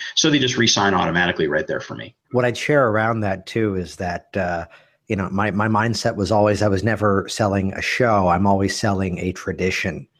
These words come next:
Speaker 2: You know, so this is something that we'll be doing year after year after year. And this may be slightly, uh, sneaky of a strategy, but when something really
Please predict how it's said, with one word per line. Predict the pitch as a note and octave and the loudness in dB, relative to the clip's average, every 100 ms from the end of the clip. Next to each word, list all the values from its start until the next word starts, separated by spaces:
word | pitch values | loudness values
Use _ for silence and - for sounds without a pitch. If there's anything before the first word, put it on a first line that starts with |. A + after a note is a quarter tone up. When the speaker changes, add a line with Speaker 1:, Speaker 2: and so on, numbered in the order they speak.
| _ _ - | _ _ -4
Speaker 2:
You | G#2 | -2
know, | E2+ | -2
so | - A#2 | 0 0
this | A2+ G2+ | 0 -2
is | A#2+ | -4
something | B2 G#2+ A2 A2 | -2 -2 -4 -4
that | G2+ | -2
we'll | G2 | -2
be | G#2+ | 0
doing | A2 G#2 G2 | 2 2 2
year | G2 G#2 A2 | 2 2 2
after | F#2 F#2+ - | 2 -2 -2
year | F2+ F#2 G2 | -4 -2 -2
after | - F#2 - F2+ | 0 -2 -4 -4
year. | F#2+ G#2 G2 - - - | 0 2 2 -2 -14 -2
And | A#2+ | 2
this | C3 - | 2 2
may | B2+ C#3+ | 2 2
be | D3 C#3 A#2+ | 4 4 2
slightly, | - - B2 B2 C3 B2 A#2 A2 G#2+ | 0 -2 2 2 2 2 4 4 4
uh, | G2+ G2 | 4 2
sneaky | - C3+ C3 A2+ | 0 0 0 2
of | A2 G2 | 2 0
a | |
strategy, | - B2+ B2 A#2+ G#2+ F#2+ F2+ E2+ - - _ | -2 0 2 0 0 0 -2 -2 -14 -20 _
but | B2 | 0
when | A2 A2 | 2 0
something | - C3 - B2 A#2+ A#2 | 0 -2 0 0 0 -2
really | A2+ A2 B2 B2 A#2 A2+ A2 | -2 2 4 6 6 4 2